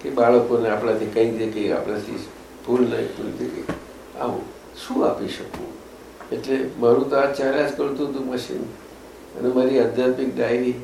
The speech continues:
આ લઈને બેઠા. એ કરુભાઈ લખવા બેઠા હતી, ડાયરી હતી. ડાયરી બધું કરીને આટલી ડાયરી ભરી ગઈ આખી, બધું જ.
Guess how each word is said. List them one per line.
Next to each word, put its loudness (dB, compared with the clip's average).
આ 0
લઈને -4
બેઠા. -4
એ -6
કરુભાઈ 0
લખવા 0
બેઠા -6
હતી, -8
ડાયરી 0
હતી. -8
ડાયરી 0
બધું 0
કરીને 2
આટલી -4
ડાયરી 4
ભરી 2
ગઈ 2
આખી, -6
બધું -2
જ. -12